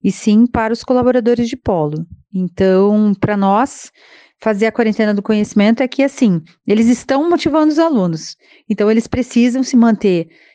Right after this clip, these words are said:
ativos, motivados, estudando, pesquisando coisas novas, sendo realmente instigados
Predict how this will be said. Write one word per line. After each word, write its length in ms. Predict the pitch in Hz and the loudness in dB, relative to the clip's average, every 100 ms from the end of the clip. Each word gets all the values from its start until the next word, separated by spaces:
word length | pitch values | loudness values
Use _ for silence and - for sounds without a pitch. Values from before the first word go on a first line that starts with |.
| - | -8
ativos, 680 | 196 - - 240 202 190 180 | -8 -4 0 2 2 0 0
motivados, 840 | 190 185 277 233 226 208 190 180 | 0 0 -2 -2 -2 -2 -2 -2
estudando, 840 | 190 - 294 226 226 220 208 185 | -2 -2 -2 0 0 2 0 -2
pesquisando 640 | 175 202 - 214 196 196 185 | -4 -6 -4 -4 -2 -2 0
coisas 400 | 196 185 220 220 | 0 0 0 0
novas, 520 | 226 226 208 190 185 | 0 2 0 -2 -2
sendo 300 | 220 226 254 | -2 0 0
realmente 520 | 226 247 233 226 240 | 0 0 2 0 2
instigados 800 | 233 - 196 202 220 285 370 - | 0 0 -4 -2 -2 -4 -6 -8